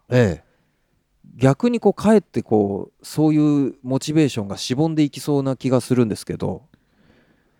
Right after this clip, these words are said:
Speaker 1: いや、僕はですね、やっぱりね、
Speaker 2: うん。
Speaker 1: 父親に厳しく育てられ、
Speaker 2: <laughs>
Speaker 1: 育てられましたからね。
Speaker 2: ああ。
Speaker 1: やっぱりね、父親にね、やっぱりこう、本当にそこは感謝してるんですけどもね。
Speaker 2: うん。
Speaker 1: やっぱりこう、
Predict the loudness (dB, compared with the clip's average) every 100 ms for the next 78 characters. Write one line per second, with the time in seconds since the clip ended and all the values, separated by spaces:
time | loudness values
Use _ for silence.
0 | -6 -4 -2 -2 0 4 4 4 0 -4
1 | -2 0 0 0 0 -2 -6 -8 0 4
2 | 6 4 2 4 2 2 -2 2 4 4
3 | 4 2 2 4 4 6 6 6 4 2
4 | 0 -2 -2 -2 -2 -4 -10 _ -8 0
5 | 2 2 0 -2 0 2 2 2 -4 -6
6 | -10 0 4 4 4 0 -2 -2 -2 -2
7 | -4 -4 -6 -6 -4 -6 _ _ _ _
8 | _ -14 -14 -2 -2 0 0 -2 -6 -4
9 | 0 2 2 4 2 2 -2 -4 -4 -6
10 | -8 -8 -6 -4 -2 -4 -8 -16 _ _
11 | _ _ _ -6 -2 0 2 4 4 0
12 | 0 2 2 0 -2 -8 _ _ _ _
13 | _ _ _